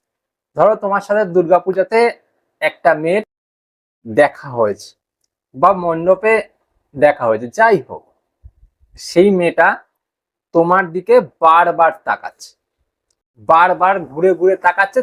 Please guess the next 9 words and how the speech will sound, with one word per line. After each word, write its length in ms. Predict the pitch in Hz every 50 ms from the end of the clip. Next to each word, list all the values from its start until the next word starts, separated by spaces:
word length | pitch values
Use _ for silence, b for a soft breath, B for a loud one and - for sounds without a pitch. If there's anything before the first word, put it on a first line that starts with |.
| 254 -
তুমি 220 | 180 156 151 160 180 175 202
যখন 200 | 180 180 196 196 190 -
তার 140 | 190 185 180 - -
চোখে 200 | 190 - 185 180 180 202
চোখ 120 | 202 196 - 220
রাখছো, 280 | 214 208 - _ - 269 - - _ _ _ _ _ _ _ _ _ _ _
সেই 160 | - 151 143 135
মেয়েটি 220 | 135 131 120 131 127 -
চোখ 120 | 151 143